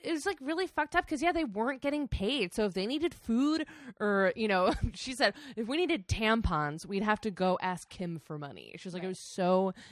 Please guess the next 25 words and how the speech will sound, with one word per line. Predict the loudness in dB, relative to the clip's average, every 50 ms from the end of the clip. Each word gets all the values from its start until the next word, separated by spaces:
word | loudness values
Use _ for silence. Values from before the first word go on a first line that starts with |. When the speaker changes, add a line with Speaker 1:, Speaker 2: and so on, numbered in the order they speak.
| -18 -10 _
Speaker 1:
embarrassing." | -2 -2 -2 -2 -4 -6 _ -4 -2 0 0 0 -2 -4 -6 -8 -10 -10 -10 -12 -12 -12 -12 -14 -16 _ -20 -20 -20 -20 -20 -20 _
So | -4 -2 0
when | 0 0
they | 0 -2
were | -4 -6 -10
told | -14 -6 -4 -2 -2 0 -2 -2
they |
were | -6 -8 -12 _ _
finally | -8 -8 -8 -6 -6 -4 -2
getting | -2 -2 -2 -2 -4
paycheck, | -4 -4 -6 -6 -6 -6 -8 -8 -8 -10
they | -12
were | -12 -12
so | -14 -16 -16 -10 -6 -4 -2 -2
excited. | -2 -4 -6 -8 -8 -8 -6 -4
They're | -2 -2
like, | -2 -2 -4
"It's | -6 -10 -6
gotta | 0 2 4 4 2 2
be | -2 -6
a | -8
pretty | -10 -10 -10 -10 -10
good | -8 -4 -2 -2
one. | -2 -2 -4 -4
We're | -4 -4 -6